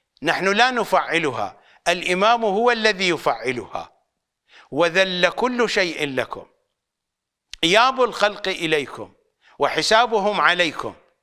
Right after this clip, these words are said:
قانون البداء، قانون التوفيق والخذلان، قانون الابتلاء، هذه القوانين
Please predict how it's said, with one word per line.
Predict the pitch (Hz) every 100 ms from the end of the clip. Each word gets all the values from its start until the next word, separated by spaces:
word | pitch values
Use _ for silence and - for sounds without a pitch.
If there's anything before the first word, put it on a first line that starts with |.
| _ _ _ _ -
قانون | 170 196 254 254
البداء، | 247 185 202 196 185 127 - - - _ _ _ _ -
قانون | 170 202 254
التوفيق | 247 247 247 202 226 220 208
والخذلان، | 202 175 185 160 175 185 139 110 - _ _ _ - - -
قانون | 190 196 247 254
الابتلاء، | 240 220 233 - 214 214 202 - -
هذه | - 262 349 330 247 262 214
القوانين | 190 185 208 202 196 196 269 302 311 302